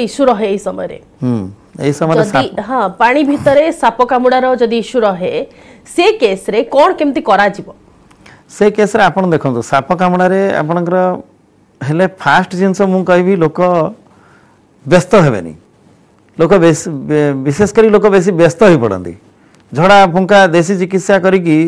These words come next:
Speaker 2: ସେଠି ବାନ୍ଧା ବାନ୍ଧି କରିକି, ସେ ଟନିକ୍ ୱାର୍ଡ ବାନ୍ଧା ବାନ୍ଧି କରିକି, ସେ ରୋଗୀକି ଡରେଇ, ରୋଗୀ ବି ଡରି ଯାଇଥାଏ, ରୋଗୀର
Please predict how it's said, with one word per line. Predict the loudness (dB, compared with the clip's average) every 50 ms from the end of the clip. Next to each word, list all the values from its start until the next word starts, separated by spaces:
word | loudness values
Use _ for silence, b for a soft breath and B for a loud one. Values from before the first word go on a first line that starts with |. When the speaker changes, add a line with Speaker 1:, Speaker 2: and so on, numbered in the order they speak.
| -4 -6 b b b b b b _ -8
Speaker 2:
ସେଠି | 0 0 2
ବାନ୍ଧା | 4 4 4 4 4 4 4 4
ବାନ୍ଧି | 4 2 2 2 0 2
କରିକି, | 2 0 0 0 -2 -2
ସେ | -2 -2
ଟନିକ୍ | 0 0 0 0 0 0 -2
ୱାର୍ଡ | -2 0
ବାନ୍ଧା | 0 0 0 0 0
ବାନ୍ଧି | 0 0 -2 0
କରିକି, | 0 0 0 0 0 -2
ସେ | -2 0 0 0 0 0 -2 -2
ରୋଗୀକି | -2 0 0 2 2 0 0 0
ଡରେଇ, | 0 2 2 2 2 2
ରୋଗୀ | 0 0 0 0 0 2 2 2
ବି | 4 4
ଡରି | 4 4 6 6
ଯାଇଥାଏ, | 4 4 4 2 -2 -2 -8 _ -8 -2 -2
ରୋଗୀର | 2 4 4 4